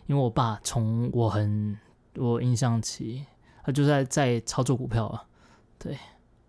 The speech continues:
他是一个在股市里面打滚几十年的人。那个时候我其实非常，非常不屑啊。对，小时候觉得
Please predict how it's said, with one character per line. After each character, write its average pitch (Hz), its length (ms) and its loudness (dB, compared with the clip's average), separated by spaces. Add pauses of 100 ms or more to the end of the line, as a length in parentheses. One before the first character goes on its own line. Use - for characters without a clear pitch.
他 139 80 -8
是 127 160 -4
一 123 60 0
个 117 280 -2
在 131 200 -2 (140)
股 113 180 -6
市 - 140 -6
里 120 80 0
面 120 120 0
打 110 200 -2
滚 113 200 0
几 - 160 -4
十 - 160 -4
年 101 200 -4
的 101 140 -6
人。 101 200 -10 (800)
那 170 100 2
个 160 80 4
时 139 100 4
候 147 100 6
我 131 60 4
其 120 140 0
实 120 80 2
非 120 160 0
常， 110 260 2 (120)
非 - 80 -20
常 123 160 2
不 110 120 -8
屑 113 300 -4
啊。 127 180 -10 (680)
对， - 240 -10 (140)
小 123 180 -6
时 120 100 -4
候 131 120 0
觉 117 180 -4
得 113 160 -2